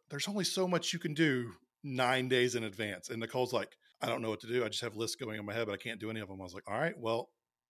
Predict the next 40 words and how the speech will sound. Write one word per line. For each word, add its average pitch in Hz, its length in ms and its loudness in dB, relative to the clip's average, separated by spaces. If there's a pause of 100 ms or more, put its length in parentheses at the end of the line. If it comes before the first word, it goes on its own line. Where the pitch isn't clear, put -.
(300)
we 113 100 -10
have 107 200 0
to 104 80 -6
set 117 220 -2
it 117 60 0
aside. 113 420 2 (520)
We 120 120 -6
can't 123 400 -6
get 120 120 2
it 123 160 -6
done 92 420 -2 (100)
right 110 220 -2
now." 101 280 -4 (560)
And 113 100 -2
it - 80 -6
took 156 200 0
her 151 80 6
a 123 60 2
minute, 113 320 -2
but 117 80 -12
finally 117 260 0
she's 98 160 -8
like, 92 140 -10 (300)
"Okay." 175 380 0
And 139 80 -4
then 135 60 2
she - 160 4
made 147 160 6
her 165 120 8
list 156 300 8
of 131 80 2
all 127 160 8
the 147 60 6
things 160 260 4
she 139 160 4
needs 127 200 -2
to 135 100 -2
remember 147 240 4
to 196 60 8
do. 127 300 6